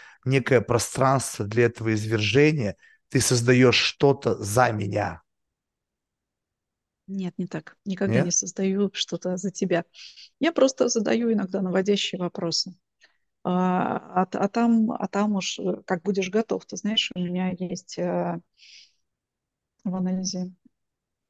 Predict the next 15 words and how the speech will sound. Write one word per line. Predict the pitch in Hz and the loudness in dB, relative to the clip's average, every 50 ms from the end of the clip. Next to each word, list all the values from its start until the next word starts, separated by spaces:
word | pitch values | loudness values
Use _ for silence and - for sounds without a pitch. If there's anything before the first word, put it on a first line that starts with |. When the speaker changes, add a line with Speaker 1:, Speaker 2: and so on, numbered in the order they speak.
| _ _ _ | _ _ _
Speaker 2:
девушка, | 185 180 247 277 254 - _ - 190 202 | -6 -4 -4 -4 -4 -6 _ -12 -12 -12
которая | - - 185 - 202 214 208 202 196 190 185 180 - _ _ _ _ _ _ _ _ _ _ _ _ _ _ _ _ _ _ _ _ _ _ _ _ _ _ _ _ _ _ _ _ _ _ _ _ _ _ _ _ _ _ _ _ _ _ _ _ _ _ _ _ _ _ - | -10 -12 -8 -6 -4 -2 0 0 0 0 0 -2 -6 _ _ _ _ _ _ _ _ _ _ _ _ _ _ _ _ _ _ _ _ _ _ _ _ _ _ _ _ _ _ _ _ _ _ _ _ _ _ _ _ _ _ _ _ _ _ _ _ _ _ _ _ _ _ -20
год | - 151 175 220 233 269 262 - - - - - - _ _ _ _ - | -8 0 4 4 6 6 4 2 -4 -8 -8 -10 -14 _ _ _ _ 0
не | 208 202 185 185 185 185 185 | 2 4 4 4 4 2 2
могла | 185 185 185 185 190 196 190 185 180 | 2 0 0 0 0 2 2 0 0
подойти | - - 175 190 190 190 180 - - - 185 180 180 180 180 180 | -2 -4 -2 0 0 0 -2 -4 -4 -4 -2 0 0 -2 -4 -6
к | - 190 | -6 -8
одной | 180 - 185 180 175 170 | -6 -2 -2 -2 -2 -2
очень | 175 - - 175 180 | -4 -6 -6 -6 -4
важной | 180 175 175 - - 185 180 | -4 -4 -4 -4 -6 -8 -8
теме, | 185 - 277 294 311 277 240 190 180 | -6 -4 -4 -4 -2 0 0 0 -2
а | 180 180 185 175 - | -2 -6 -6 -8 -8
так | - 185 180 _ _ | -8 -10 -12 _ _
как, | - 175 - _ - - - - | -10 -10 -10 _ -14 -20 -14 -10
э, | 180 175 175 175 175 170 175 | -8 -6 -6 -4 -6 -6 -6